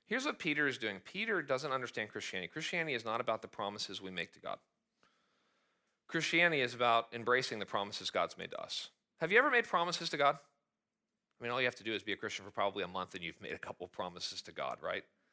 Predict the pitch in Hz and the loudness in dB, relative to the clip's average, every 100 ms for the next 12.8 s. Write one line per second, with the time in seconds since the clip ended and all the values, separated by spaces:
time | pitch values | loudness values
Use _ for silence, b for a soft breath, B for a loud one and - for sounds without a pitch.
0 | b b b b 233 233 233 233 330 330 | b b b b 8 10 12 12 12 12
1 | 240 233 226 - 214 202 202 196 185 160 | 8 8 6 8 6 6 0 4 8 8
2 | 160 160 151 - 190 - 160 147 143 139 | 8 2 0 0 0 0 -2 0 2 2
3 | 131 120 139 170 104 139 135 123 127 127 | 2 2 4 4 2 2 0 -2 -2 -4
4 | 151 151 - 190 170 - b b b b | -2 -2 -2 -8 -10 -18 b b b b
5 | b b - 139 107 117 117 110 - 120 | b b -2 0 4 6 6 4 2 2
6 | 127 117 113 113 - 110 117 123 120 120 | 2 2 2 4 2 -2 -2 -2 -4 -4
7 | - - - _ _ _ _ _ _ _ | -6 -8 -12 _ _ _ _ _ _ _
8 | _ _ _ _ 113 - 123 113 139 123 | _ _ _ _ -8 -2 -2 0 -2 0
9 | 107 113 117 117 98 - 113 117 113 101 | 2 2 4 2 2 4 6 6 4 -2
10 | - 113 107 - 113 117 117 110 110 110 | -2 -4 -4 -4 -2 2 2 4 2 2
11 | 110 107 110 113 - 110 107 110 110 107 | 4 6 6 6 0 -2 -2 2 2 2
12 | 101 104 110 113 - 110 107 - | 0 0 0 -4 -2 2 2 0